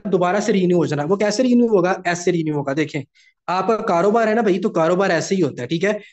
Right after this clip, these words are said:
आप यहाँ पे प्रॉपर, आप लोगों ने इसका, आपका फिल हो जाएगा, ठीक हो जाएगा। उसके बाद क्या होगा? जैसे ही आप किसी फोर्थ पर्सन को डॉलर सेल करोगे, अब मजे वाली बात सुनिएगा,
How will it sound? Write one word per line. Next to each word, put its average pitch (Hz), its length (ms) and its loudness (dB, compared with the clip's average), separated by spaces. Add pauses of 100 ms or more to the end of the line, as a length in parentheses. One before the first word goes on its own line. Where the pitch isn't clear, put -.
(140)
आप 175 200 0
यहाँ 214 180 0
पे 220 80 4
प्रॉपर, 190 380 2
आप 196 180 0
लोगों 196 160 2
ने 208 60 4
इसका, 196 200 -2
आपका 202 500 0
फिल 202 300 -2
हो 190 60 4
जाएगा, 170 360 0 (180)
ठीक 208 180 0
हो 165 80 2
जाएगा। 135 300 -2 (220)
उसके 202 220 0
बाद 214 240 2
क्या 196 100 2
होगा? 139 300 0 (320)
जैसे 196 260 0
ही 233 60 2
आप 226 140 2
किसी 226 180 -4
फोर्थ 202 380 0
पर्सन 185 300 -2
को 185 80 2
डॉलर 165 240 2
सेल 175 180 0
करोगे, 147 380 -2
अब 220 120 0
मजे 208 260 4
वाली 208 160 4
बात 156 200 2
सुनिएगा, 131 460 -4